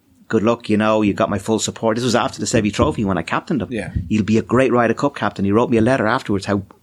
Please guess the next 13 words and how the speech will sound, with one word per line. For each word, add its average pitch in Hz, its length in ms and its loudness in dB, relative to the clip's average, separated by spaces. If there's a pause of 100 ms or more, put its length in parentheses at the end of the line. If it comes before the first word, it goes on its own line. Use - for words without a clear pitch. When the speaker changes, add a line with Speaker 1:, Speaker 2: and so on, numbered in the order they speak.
(220)
Speaker 1:
how - 160 -4
great 123 300 2
you 123 100 4
were 120 120 4
as 110 100 0
a 107 40 -4
captain. 113 420 -2
You 92 140 0
know, 95 160 -6
"You've 90 220 -8
got 123 220 0
it. 120 140 2
It's - 280 -4